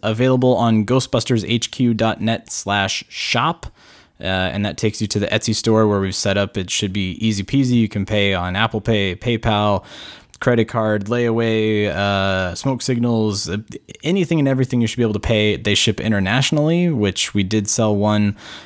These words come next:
to Australia and, uh, have not heard if he's received it yet, but I'm hoping that that goes smoothly too. So, um,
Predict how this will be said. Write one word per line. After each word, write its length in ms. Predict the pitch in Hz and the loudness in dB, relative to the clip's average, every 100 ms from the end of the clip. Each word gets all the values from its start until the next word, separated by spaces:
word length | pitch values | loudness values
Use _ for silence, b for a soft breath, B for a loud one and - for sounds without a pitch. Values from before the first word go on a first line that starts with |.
| B | B
to 200 | - 113 | -2 0
Australia 800 | 92 - 113 113 123 139 151 147 - | 2 0 2 2 2 2 2 0 2
and, 460 | 104 95 92 90 - | 2 2 2 0 -2
uh, 100 | 87 | -2
have 200 | - 101 | 0 0
not 160 | 95 | 0
heard 160 | - 104 | 0 -2
if 100 | 90 | 0
he's 280 | 95 87 - | 0 -2 -2
received 380 | 87 - 123 123 | -4 0 0 0
it 80 | |
yet, 300 | - 123 - | 0 -2 -2
but 240 | - 95 85 | -2 -2 0
I'm 140 | 98 | 0
hoping 240 | 104 104 98 | 0 2 0
that 120 | 90 | 2
that 200 | 107 107 | 0 0
goes 160 | 113 - | -2 0
smoothly 400 | 113 110 104 90 | 0 0 -2 -4
too. 260 | - 175 | -2 -2
So, 440 | 165 - 104 95 92 B B B B B | -2 0 2 0 -2 B B B B B
um, 680 | - 95 90 90 87 92 76 | -2 2 2 2 2 0 -2